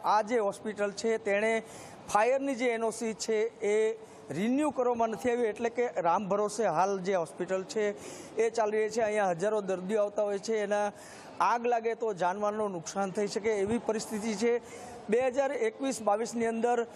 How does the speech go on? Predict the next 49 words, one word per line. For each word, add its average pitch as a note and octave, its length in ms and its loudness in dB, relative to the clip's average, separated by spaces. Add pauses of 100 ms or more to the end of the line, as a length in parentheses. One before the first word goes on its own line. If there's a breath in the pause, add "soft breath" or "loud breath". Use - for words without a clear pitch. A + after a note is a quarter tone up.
(320 loud breath)
અ, A#3 340 4
એક્સપાયર A3 400 -2
થઈ G#3 160 -4
ગયા A3+ 180 0
બાદ G#3 280 0
હજી F#3+ 220 -2
સુધી A3 260 -2
હોસ્પિટલને G#3+ 720 0
એન G3 100 0
ઓ G#3 60 2
સી G#3+ 200 -2
નથી G#3 200 -2
મળ્યું. A3 340 0 (400 loud breath)
એન G#3+ 140 2
ઓ A#3+ 40 2
સી B3+ 180 -2
માટે A3+ 260 2
એપ્લાય A3+ 320 0
કરવામાં A3 280 0
આવ્યું A3 100 -2
છે, B3+ 80 -2
પરંતુ A#3 440 -2
એન G#3+ 140 0
ઓ A3 60 2
સી A#3 200 -2
ન A3+ 100 0
મળતા G#3+ 540 0 (340 loud breath)
હજી F#3+ 200 0
સુધી A3+ 340 0
આ G#3 260 4
જે G3+ 180 -2
હોસ્પિટલ G3+ 480 -2
છે A3 280 0
એન G3+ 140 -2
ઓ G#3 40 2
સી G#3 160 -4
વગરની, G3+ 560 0 (360 loud breath)
અ, G3+ 260 4
ચાલી G3+ 320 0
રહી G#3 160 0
છે. A#3 240 0
ત્યારે A#3 440 0 (380 loud breath)
જો A#3 140 0
આગ A3+ 320 2
લાગે A3 260 0
તો A#3 220 0
આગની A3 400 0
દુર્ઘટનાની F#3+ 640 -2
અંદર G#3+ 340 0